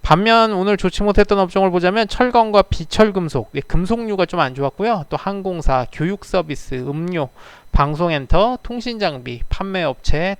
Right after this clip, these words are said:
또 제약바이오 업종 또 오늘도 부진했습니다. 또 종이 목재 관련 종목도 오늘 비교적 흐름이 좋지 못했네요.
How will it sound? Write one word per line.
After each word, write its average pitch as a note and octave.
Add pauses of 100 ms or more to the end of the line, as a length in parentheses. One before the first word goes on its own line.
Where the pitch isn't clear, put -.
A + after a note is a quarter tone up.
또 C3+
제약바이오 A3+
업종 F3
또 D#3+
오늘도 C#3+
부진했습니다. D#3+ (560)
또 -
종이 E3+
목재 E3
관련 C#3+
종목도 C#3
오늘 D3+
비교적 C#3+
흐름이 F#3
좋지 D3
못했네요. C3+